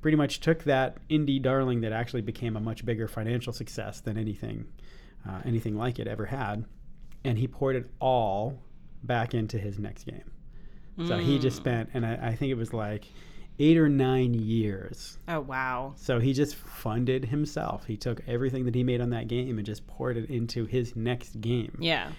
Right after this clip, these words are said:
Speaker 1: And kind of banked on himself.
Speaker 2: Yeah.
Speaker 1: Um, and didn't really have to deal with people. And of course, he had the clout too, which helps.
Speaker 2: Yeah.
Speaker 1: Um,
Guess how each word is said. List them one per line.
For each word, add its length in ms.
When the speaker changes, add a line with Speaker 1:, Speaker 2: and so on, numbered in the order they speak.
Speaker 1:
And 100
kind 160
of 200
banked 400
on 180
himself. 920
Speaker 2:
Yeah. 220
Speaker 1:
Um, 400
and 420
didn't 240
really 240
have 200
to 60
deal 280
with 160
people. 380
And 140
of 100
course, 280
he 80
had 200
the 80
clout 480
too, 400
which 180
helps. 560
Speaker 2:
Yeah. 240
Speaker 1:
Um, 420